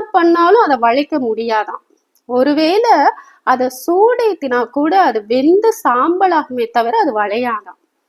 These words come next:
அது மாதிரி நிமிர்ந்து நிக்கிற எனக்கு இறைவன் திருவடியை காட்டுறது அப்படிங்கிறது நடக்காத காரியம்தான். ஆனா அந்த மூங்கில தீயில போட்டதும் சாம்பல் ஆகுதுல,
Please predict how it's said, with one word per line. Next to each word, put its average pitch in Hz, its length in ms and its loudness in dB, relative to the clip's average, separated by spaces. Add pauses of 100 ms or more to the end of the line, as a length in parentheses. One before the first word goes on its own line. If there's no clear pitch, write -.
(320)
அது 269 400 -2
மாதிரி 330 560 4
நிமிர்ந்து 359 460 2
நிக்கிற 269 300 0 (120)
எனக்கு 220 540 -2 (520)
இறைவன் 453 580 0 (100)
திருவடியை 302 520 0 (120)
காட்டுறது 233 720 0 (100)
அப்படிங்கிறது 262 720 -2 (320)
நடக்காத 262 720 -2
காரியம்தான். 208 640 -4 (1040)
ஆனா 320 240 -2 (540)
அந்த 269 340 0
மூங்கில 415 560 2 (320)
தீயில 381 380 2 (180)
போட்டதும் 302 500 -2
சாம்பல் 330 440 2
ஆகுதுல, 262 440 -2